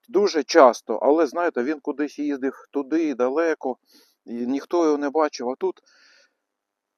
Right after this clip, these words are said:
наглость сусіда зашкалила вже, е,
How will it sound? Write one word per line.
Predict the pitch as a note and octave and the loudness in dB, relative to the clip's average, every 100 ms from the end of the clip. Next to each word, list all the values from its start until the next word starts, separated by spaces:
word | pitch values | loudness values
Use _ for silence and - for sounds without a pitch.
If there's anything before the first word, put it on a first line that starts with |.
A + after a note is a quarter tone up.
| - | -10
наглость | C#3 F#3 D3+ D3 C#3 | 0 2 4 2 0
сусіда | - C#3+ - E3+ D#3 | -10 -12 -4 2 2
зашкалила | C3 C#3+ - E3 D#3+ D3 C3+ B2+ - | 0 -8 -2 0 2 2 0 -2 -8
вже, | - D3 C3 - | -8 -8 -8 -8
е, | B2+ B2 | -6 -4